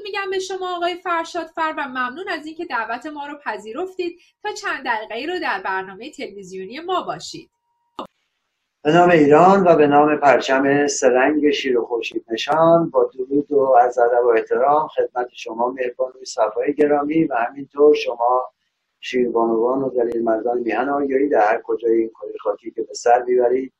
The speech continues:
Speaker 2: و سپاسگزارم از اینکه این فرصت رو در اختیار من قرار دادید تا دقایقی رو در خدمت هم میهنان عزیزمون باشم.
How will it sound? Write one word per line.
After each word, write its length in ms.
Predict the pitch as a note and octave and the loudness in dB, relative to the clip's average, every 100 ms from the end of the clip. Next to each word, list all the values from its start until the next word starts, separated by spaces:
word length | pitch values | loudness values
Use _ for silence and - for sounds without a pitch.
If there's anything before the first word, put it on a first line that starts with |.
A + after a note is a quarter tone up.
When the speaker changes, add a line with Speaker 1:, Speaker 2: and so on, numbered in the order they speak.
| _ _ _ _ _ _ _ | _ _ _ _ _ _ _
Speaker 2:
و 200 | A2 A2+ | 0 0
سپاسگزارم 840 | A2 A2+ A#2 A#2 - A2+ C3 C3 | 0 -2 0 0 -2 -2 0 2
از 160 | A#2 A2 | 2 0
اینکه 200 | A#2+ A#2+ | -4 -2
این 120 | A2+ | -4
فرصت 420 | A2 G#2 A#2 A2+ | -4 -6 -2 -2
رو 80 | A#2+ | -2
در 120 | A2 | -2
اختیار 320 | G2+ - A2 A2 | -2 -2 -4 -4
من 100 | A2 | -8
قرار 360 | G#2 G#2 A#2 | 2 2 4
دادید 360 | B2+ C3 - _ | 2 -2 -2 _
تا 240 | A2+ G#2+ G#2 | -2 -2 -2
دقایقی 520 | G2+ F#2+ G2+ A2+ A#2 | -2 -2 -2 -4 -2
رو 100 | A#2 | -2
در 180 | A2+ G#2 | 0 -2
خدمت 800 | - G2+ - A2 - A#2 A2+ A2+ _ _ _ _ _ A2+ | -2 -10 -8 -8 -6 -2 -2 -2 _ _ _ _ _ -4
هم 120 | A#2 | -4
میهنان 400 | A2+ G#2+ G#2+ B2 | -2 -2 -2 0
عزیزمون 800 | A#2+ G#2+ A2 A2 G2+ G#2 G2+ G#2 _ - | 0 -2 -4 -6 -8 -8 -10 -12 _ -12
باشم. 360 | F2 - - | -10 -10 -18